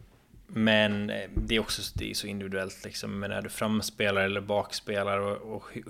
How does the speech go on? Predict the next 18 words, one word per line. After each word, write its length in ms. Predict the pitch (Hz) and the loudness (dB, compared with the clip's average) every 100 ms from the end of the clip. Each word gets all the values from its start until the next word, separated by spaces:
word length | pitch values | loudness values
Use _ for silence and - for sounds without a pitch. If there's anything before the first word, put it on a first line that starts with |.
| - | -2
hur 140 | 110 | 2
gillar 380 | 107 110 104 98 | 4 4 4 2
du 120 | 98 | 2
att, 220 | 92 - - - - - - _ - - - | -4 -8 -18 -20 -20 -20 -20 _ -20 -20 -6
att, 380 | - - - 104 | -6 -6 -6 0
eh, 240 | 98 95 - | 2 2 0
att 120 | 95 | -4
bygga 260 | 98 98 95 | 0 0 0
upp 160 | - - | -4 -12
poängen 500 | - 101 92 95 101 | -2 0 2 2 0
liksom? 320 | 92 - 98 98 | -2 -8 -8 -2
Det 80 | |
är 40 | 98 | -2
ju 80 | 95 | 0
det 180 | 98 | -2
som 140 | 95 95 | -2 -6
kommer 200 | 98 95 | -6 0
avgöra 480 | 95 95 90 90 | 0 2 -2 -2